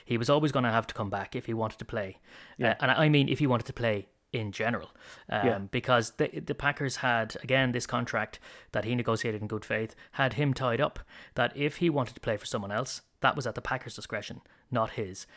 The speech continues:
Speaker 1: Um, so I, I think it all really boils down to the fact that he got cold feet on a very good contract m-, in monetary terms,
Speaker 2: Mm.
Speaker 1: but in legacy terms, it didn't give him what he wanted.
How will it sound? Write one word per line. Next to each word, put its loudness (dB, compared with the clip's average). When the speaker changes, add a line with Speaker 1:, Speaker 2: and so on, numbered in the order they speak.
Speaker 1:
Um, 0
so 2
I, 0
I 4
think 2
it 2
all 4
really 4
boils 0
down 0
to -14
the -6
fact -2
that -8
he -6
got -2
cold 0
feet -6
on -2
a -2
very 4
good 0
contract -4
m-, -4
in -4
monetary -2
terms, -16
Speaker 2:
Mm. 0
Speaker 1:
but 2
in 2
legacy 4
terms, 0
it -12
didn't -2
give -4
him -2
what -2
he -6
wanted. -4